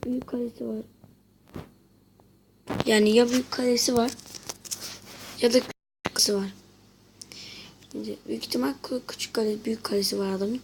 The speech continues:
Son zaman saatte, sa-, zamanlara doğru kullanacaktır büyük ihtimal. Ama olmuyor ya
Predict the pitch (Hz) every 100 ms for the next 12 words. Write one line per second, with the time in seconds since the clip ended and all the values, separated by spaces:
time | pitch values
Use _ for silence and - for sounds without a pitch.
0 | - - - - 214 214 208 202 202 196
1 | 202 202 - - - - - - - 208
2 | 208 208 208 208 202 202 220 226 208 208
3 | 208 202 - 208 208 - - 202 233 247
4 | - - - - - - - - - -
5 | - - - - - - - - - -
6 | - - - - 214 214 233 220 202 196